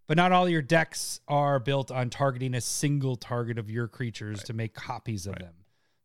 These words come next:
Speaker 2: And so,
Speaker 1: So
Speaker 2: like, when
Speaker 1: you
Speaker 2: we were having the discussion before the cast here, it was, like, comparison is like Orvar, which is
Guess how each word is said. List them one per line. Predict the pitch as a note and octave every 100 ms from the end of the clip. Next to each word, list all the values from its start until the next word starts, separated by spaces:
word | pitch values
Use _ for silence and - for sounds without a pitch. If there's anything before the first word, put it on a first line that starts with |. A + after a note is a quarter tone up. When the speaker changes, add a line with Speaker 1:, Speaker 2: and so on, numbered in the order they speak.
| _ _ _ _
Speaker 2:
And | - C3
so, | D3+
Speaker 1:
So | C#3
Speaker 2:
like, | C#3 A#2+ D3+
when | D3+
Speaker 1:
you |
Speaker 2:
we | F3
were | F#3+
having | E3 D3+ C3 B2 A#2 -
the |
discussion | A2+ A2 - A2 -
before | A2 G#2+ F3+ F#3
the | A#2+
cast | A#2 A2+ -
here, | A#2 A#2 A2+
it | C3+ B2+
was, | B2 B2 A2
like, | A#2 A2 - _ _ _ -
comparison | E3+ C#3+ D#3 C#3 C3 C3 A#2+
is | A2+
like | A#2 A2 -
Orvar, | C3+ A#2 A2 G#2+ A2 A2+ -
which | C3+ A#2 -
is | A#2 A2 -